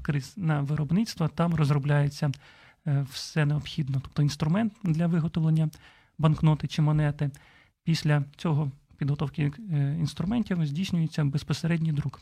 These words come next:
Якщо ми говоримо про друк банкнот, там використовується три типи друки. Це офсетний друк, наноситься таке гладке фонове зображення, потім друк інтагліо, він дозволяє нам, е, нанести на банкноту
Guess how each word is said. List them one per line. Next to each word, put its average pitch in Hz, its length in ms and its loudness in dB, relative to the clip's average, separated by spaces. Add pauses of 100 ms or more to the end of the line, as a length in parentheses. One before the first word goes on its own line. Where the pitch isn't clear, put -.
(120)
Якщо 151 240 -4
ми 151 100 2
говоримо 147 420 2
про 151 200 -6
друк 147 160 -2
банкнот, 156 460 -2 (380)
там 185 140 -2
використовується 160 640 -2
три 202 220 0
типи 170 400 0
друки. 143 400 0 (440)
Це 147 300 2
офсетний 214 540 0
друк, 185 340 -2
наноситься 156 460 0
таке 151 240 -4
гладке 147 580 -2
фонове 151 420 0
зображення, 151 600 0 (320)
потім 151 360 0 (140)
друк 160 260 2
інтагліо, 196 540 2 (640)
він 151 200 4
дозволяє 147 420 2
нам, 143 300 2 (220)
е, 147 140 2
нанести 151 440 0
на 143 380 0
банкноту 165 580 0